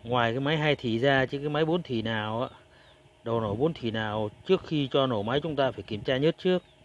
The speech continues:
Ừ. Đó là quy luật rồi các bạn. Ừ. Đó. Bây giờ chúng ta đổ xăng vô.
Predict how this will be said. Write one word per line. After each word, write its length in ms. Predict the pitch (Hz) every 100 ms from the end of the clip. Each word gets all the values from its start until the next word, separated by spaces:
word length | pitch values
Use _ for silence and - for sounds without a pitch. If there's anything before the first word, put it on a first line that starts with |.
| -
Ừ. 60 | 107 120 - -
Đó 120 | 123
là 80 | 156 -
quy 120 | 135
luật 200 | 127 113
rồi 140 | 101
các 80 | 131
bạn. 160 | 123 - - - - - - 110
Ừ. 60 | 104 90 - - - - _ - - _ - - - _ _ _ - - - - - _ _ _ -
Đó. 220 | 110 131 - - - - - _ _ 131
Bây 100 | 123
giờ 100 | 107
chúng 140 | 120
ta 140 | 131 120
đổ 200 | 98 90
xăng 220 | 127 123
vô. 140 | 127